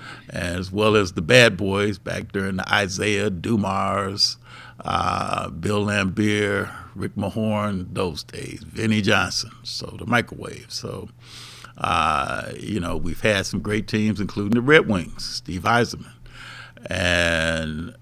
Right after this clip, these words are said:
we've had some great baseball teams. I mean, you know, uh, Alan Trammell, Lou Whitaker, uh,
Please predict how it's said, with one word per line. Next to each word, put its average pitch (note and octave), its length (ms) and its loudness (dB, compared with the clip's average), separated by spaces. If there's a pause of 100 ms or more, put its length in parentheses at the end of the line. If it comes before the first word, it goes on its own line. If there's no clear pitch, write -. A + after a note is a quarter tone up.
(200)
we've D2 260 -10
had F#2 240 -4
some G2+ 240 -4
great A#2+ 320 2 (160)
baseball - 560 2
teams. - 580 -10
I F2+ 120 -8
mean, F2+ 680 -8
you G2 280 -6
know, F#2+ 440 -6 (520)
uh, - 420 -2
Alan F#2+ 300 -2
Trammell, A#2 500 6
Lou F#2 180 -2
Whitaker, A#2+ 520 6 (880)
uh, F#2 920 0